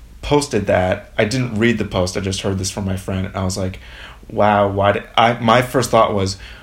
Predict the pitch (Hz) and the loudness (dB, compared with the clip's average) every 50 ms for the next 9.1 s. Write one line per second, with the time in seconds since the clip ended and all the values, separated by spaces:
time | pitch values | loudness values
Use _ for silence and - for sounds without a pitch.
0 | - - - 120 104 98 98 104 110 120 120 131 135 131 - 123 120 117 110 110 | -20 -18 -12 -8 -6 -4 0 0 0 0 0 0 -2 -2 0 0 0 0 2 2
1 | 107 107 107 107 110 101 98 - 110 101 98 95 95 95 95 87 - 107 104 104 | 0 0 0 -4 -4 -6 -4 -4 -2 -2 -2 -2 -2 -2 -4 -6 -4 -2 0 0
2 | 110 110 107 107 104 - 113 101 - - 104 101 101 104 104 101 98 101 - 98 | 0 0 -2 -4 -6 -6 -6 -6 -6 -6 -4 -2 0 0 0 0 -2 -4 -6 -8
3 | 95 - 107 104 107 107 101 95 92 92 92 - - - - 107 95 95 - 104 | -6 -2 0 0 0 2 2 0 0 0 -2 -4 -6 -6 -6 -6 -6 -4 -4 -4
4 | 95 95 92 - - - - 98 98 101 101 - 104 95 - 101 98 95 - - | -4 -4 -4 -6 -10 -8 -6 -4 -4 -4 -4 -6 -8 -6 -4 -4 -4 -4 -4 -6
5 | - - - - 107 98 101 101 101 98 98 98 98 - 95 101 101 98 95 98 | -8 -10 -10 -8 -6 -2 0 0 0 0 0 -2 -2 -4 -6 -6 -4 -4 -4 -4
6 | 98 101 104 104 101 107 107 101 107 104 104 - - - - - - - - - | -4 -4 -4 -4 -4 -4 -4 -2 -2 -4 -4 -6 -8 -12 -12 -10 -8 -6 -4 0
7 | - 123 120 113 135 139 139 139 139 131 - 117 107 113 113 - 113 104 101 95 | 2 2 4 6 6 6 6 4 0 -2 -2 0 2 2 2 0 0 -2 -2 -2
8 | 98 98 95 95 95 95 95 92 95 - - - - - 107 95 - - - - | -2 -2 -2 -2 -2 -2 -4 -4 -6 -8 -12 -10 -6 -4 -4 -4 -4 -8 -12 -12
9 | - - | -12 -12